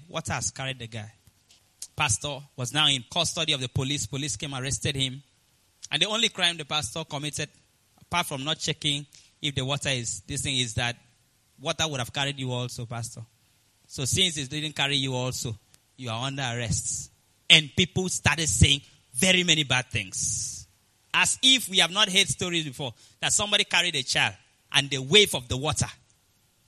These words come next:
I think it that's happened when we were in secondary school. Somebody wanted to cross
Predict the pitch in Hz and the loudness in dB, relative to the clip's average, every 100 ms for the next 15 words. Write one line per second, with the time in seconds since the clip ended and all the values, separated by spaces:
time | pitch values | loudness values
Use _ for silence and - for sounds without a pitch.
0 | _ _ 139 147 202 - 208 - - - | _ _ 2 2 2 4 4 4 -2 -6
1 | _ - 147 - 185 190 202 180 156 139 | _ 4 8 10 8 4 -4 -4 -4 0
2 | - 175 175 170 - 123 - - - 214 | 0 0 0 -2 -4 -8 -14 -8 -2 2
3 | 214 208 196 196 - 151 175 180 - | 4 4 2 0 0 -6 -6 -6 -6